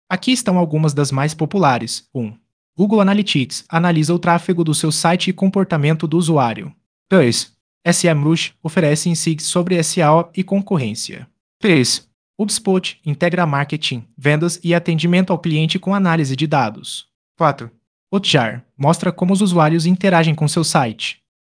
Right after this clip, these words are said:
Melhores práticas para otimização de campanhas. Para realmente brilhar na otimização de suas campanhas, aqui vão algumas melhores práticas que você deve considerar.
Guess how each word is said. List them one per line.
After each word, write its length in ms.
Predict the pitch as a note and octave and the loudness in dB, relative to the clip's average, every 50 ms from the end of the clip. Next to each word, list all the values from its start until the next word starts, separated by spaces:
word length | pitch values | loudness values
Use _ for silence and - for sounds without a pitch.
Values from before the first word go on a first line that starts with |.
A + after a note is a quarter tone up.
| - | -10
Melhores 340 | - A#2+ A#2 C3 D#3+ F3+ - | -6 -2 0 2 2 0 0
práticas 520 | - - F3 E3 E3 D#3+ - - E3+ D#3 - | -2 0 0 0 0 0 -2 -4 -4 -4 -2
para 180 | - F#3 E3+ | -2 -2 -2
otimização 600 | E3+ F3 - G#3+ G#3 G3+ F3+ G3 F3 - - F3+ F3 | -2 -2 0 0 0 2 2 0 -2 0 -2 -2 -2
de 80 | F3+ | -2
campanhas. 500 | F3+ - F#3 E3+ - - F3 F#3 F#3 F3+ | 0 0 -2 -2 0 0 2 2 2 0
Para 220 | - - F#3+ F3 D#3+ | 0 -4 -2 0 0
realmente 480 | C3+ E3+ G3+ G3+ E3 D3+ E3+ F#3 - | 2 2 2 2 2 2 0 0 -2
brilhar 360 | F3 F3+ F#3 D#3 C3 C#3 D#3+ | -2 0 0 0 2 2 2
na 80 | E3 F3+ | 2 2
otimização 640 | F#3+ G3 - A3 G#3+ G#3 F3 F#3 F3 F3 - F3+ F3 | 0 0 2 2 2 2 2 0 -2 0 0 0 0
de 120 | E3 F3 | 0 -2
suas 320 | D#3+ - - G3+ G#3+ - - | -2 -2 -2 -2 -2 -2 -2
campanhas, 640 | - F3 D#3+ - E3+ E3+ F3 F3 E3+ D#3+ - - _ | -2 -2 0 0 0 2 2 2 0 0 -4 -8 _
aqui 300 | - E3 D#3+ - - F3 | -8 -8 -6 -2 -2 -2
vão 140 | D3+ D#3 D3+ | 0 0 0
algumas 420 | D3 D3 B2+ D3 D#3+ E3+ E3+ D#3+ | 0 -2 -2 -2 -2 -2 0 0
melhores 420 | E3 D#3+ D#3 D3 E3 E3+ E3+ F3+ - | 0 0 2 2 2 2 2 0 -2
práticas 480 | - F3+ E3 E3 F3 - - E3+ D#3 | -2 0 0 0 0 0 -2 -4 -4
que 120 | - - F#3+ | -4 -4 -2
você 260 | E3 F3+ - - A#3 | -2 -2 -2 -2 0
deve 240 | F#3 F#3 F3+ G3+ G3 | 0 2 0 0 -2
considerar. 760 | - - A3 A3 - - A3 G#3+ G#3+ F3 D3 C#3 C#3 C#3 _ | -2 -2 -2 -2 0 -2 0 0 2 2 2 0 0 -4 _